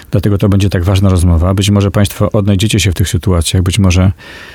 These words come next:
to, o czym będziemy mówili, spowoduje też w życiu mam, które może nas słuchają, jakąś dobrą zmianę.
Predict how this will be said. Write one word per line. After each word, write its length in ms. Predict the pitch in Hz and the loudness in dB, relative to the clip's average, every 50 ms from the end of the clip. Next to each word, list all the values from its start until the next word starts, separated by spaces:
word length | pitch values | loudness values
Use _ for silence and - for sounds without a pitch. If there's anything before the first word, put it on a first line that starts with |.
| - - - - | -20 -20 -12 -4
to, 80 | - 117 | -2 -2
o 40 | 101 | 0
czym 180 | - 104 98 | 0 0 0
będziemy 260 | 101 95 98 101 101 | 0 2 2 2 2
mówili, 500 | 98 98 95 95 101 92 95 98 95 95 | 2 2 2 2 0 2 2 2 0 0
spowoduje 500 | 92 - - 104 101 104 95 107 110 104 | -2 -2 0 0 0 0 0 0 0 0
też 400 | - - 104 98 - - - - - | 0 0 0 0 0 -2 -4 -2 -2
w 60 | 120 | 0
życiu 260 | 98 101 110 - - 113 | 0 0 0 0 0 0
mam, 220 | 117 131 135 127 | 2 2 0 -2
które 220 | 107 - 120 113 | -2 -2 -2 0
może 180 | 127 131 123 131 | 2 2 2 2
nas 120 | 127 123 | 2 0
słuchają, 540 | - - - 139 - 151 123 101 92 87 87 | 0 -2 -2 -2 0 0 0 2 2 2 2
jakąś 360 | 95 113 113 - 135 120 113 | 2 0 0 0 0 0 2
dobrą 280 | 117 147 147 139 143 143 | 2 0 0 0 0 2
zmianę. 420 | 131 120 117 101 85 90 95 - | 2 2 2 2 2 0 0 -2